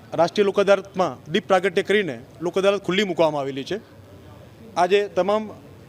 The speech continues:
વરિષ્ઠ ધારાશાસ્ત્રીઓ સમય કાઢીને કોર્ટમાં આવ્યા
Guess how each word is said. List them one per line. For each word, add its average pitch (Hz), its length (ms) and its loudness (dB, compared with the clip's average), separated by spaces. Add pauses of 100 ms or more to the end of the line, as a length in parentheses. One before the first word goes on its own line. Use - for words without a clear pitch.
(340)
વરિષ્ઠ 190 220 2
ધારાશાસ્ત્રીઓ 180 580 0
સમય 180 280 -2
કાઢીને 190 480 0 (220)
કોર્ટમાં 185 360 0
આવ્યા 185 240 -2